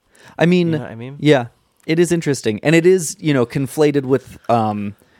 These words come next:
Speaker 1: just the idea of a parent letting a child go,
Speaker 2: Mm-hmm.
Speaker 1: you know, and then this, at least as written, is kind of the extra wrinkle in that. And
Speaker 2: Yeah.
Speaker 1: I, I wonder if, though, if the priority would, would flip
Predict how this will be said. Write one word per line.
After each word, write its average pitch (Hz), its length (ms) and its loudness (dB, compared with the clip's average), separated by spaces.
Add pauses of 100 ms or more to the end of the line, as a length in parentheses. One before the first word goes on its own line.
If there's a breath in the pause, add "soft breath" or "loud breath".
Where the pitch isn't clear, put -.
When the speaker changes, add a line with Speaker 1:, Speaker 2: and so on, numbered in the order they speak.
(160 soft breath)
Speaker 1:
just 139 280 -2
the 123 140 2
idea 110 300 0
of 107 160 -2
a 110 60 -4
parent 113 460 -4
letting 104 240 0
a 101 40 -8
child 113 440 -10
go, 135 520 2 (720 soft breath)
Speaker 2:
Mm-hmm. 104 220 -14 (160)
Speaker 1:
you 120 380 -6
know, 107 120 -4
and 110 140 -4
then 110 180 -4
this, 113 320 -4 (300)
at 131 140 0
least 147 420 0
as 113 180 -4
written, 117 300 -2
is 107 160 -2
kind 110 260 -4
of 101 140 -8
the 113 220 -10
extra - 400 -10
wrinkle 156 560 -2
in 208 300 -2
that. 226 520 -6 (400 soft breath)
And 269 180 -2
Speaker 2:
Yeah. 117 240 0 (100)
Speaker 1:
I, 123 40 4
I 131 40 6
wonder 131 380 4
if, - 160 -2
though, 120 320 4
if 120 160 -2
the 110 80 -2
priority 107 460 0
would, 107 320 -4
would 131 320 0
flip - 400 -2